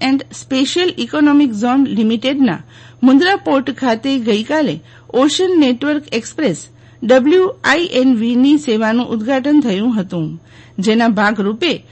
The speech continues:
આ સર્વિસનું પ્રથમ જહાજ એમ વી વન મોડર્ન હેન્ડલ કરવામાં આવ્યું હતું. અદાણી પોર્ટ મુન્દ્રા ખાતે વિન સેવાની શરૂઆત એ એક સીમાચિહ્નરૂપ ઘટના છે.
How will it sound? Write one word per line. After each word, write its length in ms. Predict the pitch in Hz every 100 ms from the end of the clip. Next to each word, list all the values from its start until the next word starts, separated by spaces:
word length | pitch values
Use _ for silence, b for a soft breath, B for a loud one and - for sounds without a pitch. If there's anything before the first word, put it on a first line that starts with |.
| b b
આ 160 | 311
સર્વિસનું 680 | 339 359 294 339 - 339 320
પ્રથમ 380 | 277 214 240 233
જહાજ 420 | 208 269 269 175 175 - b b -
એમ 260 | 262 320 339
વી 220 | 339 349
વન 320 | 247 226 262
મોડર્ન 420 | 247 226 254 285 277
હેન્ડલ 460 | 208 240 247 294 320
કરવામાં 480 | - 214 196 208 214
આવ્યું 340 | 190 170 175
હતું. 320 | 185 294 453 - b b b
અદાણી 500 | - 262 330 349 415 -
પોર્ટ 260 | 330 339
મુન્દ્રા 380 | 294 254 277 285
ખાતે 380 | 285 262 247 302
વિન 320 | 214 262 320 302
સેવાની 400 | 247 214 226 240
શરૂઆત 480 | 240 247 302 156 - - b b -
એ 220 | - -
એક 160 | 277 226
સીમાચિહ્નરૂપ 880 | - 262 330 320 269 262 254 220 214
ઘટના 420 | 190 196 214 240
છે. 260 | 277 180